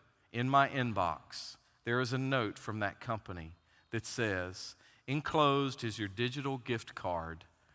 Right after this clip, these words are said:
We have declared your machine," of whatever the terminology they use, "and we got the money." I went that day, and we got a new machine for Miss Cindy. And I was shocked. You know why I was shocked?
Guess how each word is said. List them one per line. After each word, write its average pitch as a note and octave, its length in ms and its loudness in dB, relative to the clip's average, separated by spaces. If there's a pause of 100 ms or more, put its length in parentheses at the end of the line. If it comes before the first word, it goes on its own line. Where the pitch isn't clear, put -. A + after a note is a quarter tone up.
(180)
We B2 160 -2
have A#2 140 0
declared A#2 560 0
your A2+ 140 0
machine," A2+ 500 -2
of F#2+ 180 0
whatever G2+ 380 0
the F#2+ 140 -4 (140)
terminology G2+ 600 2
they F#2 160 -2
use, F#2 240 -4 (260)
"and A2+ 120 -2
we C#3 120 4
got C3+ 360 8
the A#2+ 80 -2
money." A#2+ 420 4
I C3 120 10
went C3+ 360 0
that A#2 460 6
day, G#2+ 360 6
and G#2+ 120 -2
we A#2 100 2
got A2+ 220 10
a A2 40 4
new B2+ 140 2
machine C3+ 560 4
for A#2+ 140 0
Miss A#2+ 180 2
Cindy. F#2+ 440 -2 (1000)
And C3 140 12
I C3+ 80 12
was C3 180 6
shocked. - 800 0 (180)
You B2+ 120 2
know D3 100 6
why D3 160 8
I C#3+ 40 8
was B2+ 120 0
shocked? - 560 2